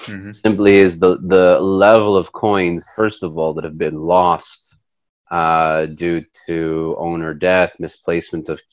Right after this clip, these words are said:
Speaker 2: keys, throwing out a hard drive, those type of things.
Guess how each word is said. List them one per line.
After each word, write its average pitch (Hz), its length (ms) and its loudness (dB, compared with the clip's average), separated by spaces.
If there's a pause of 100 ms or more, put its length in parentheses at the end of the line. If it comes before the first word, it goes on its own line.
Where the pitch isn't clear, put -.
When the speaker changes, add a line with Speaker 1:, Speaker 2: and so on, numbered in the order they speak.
Speaker 2:
keys, 90 540 -8 (640)
throwing 95 340 4
out 92 160 4
a 85 100 2
hard 90 360 2
drive, 82 580 0 (160)
those 87 300 -2
type - 260 -4
of 78 220 -16
things. 110 480 -6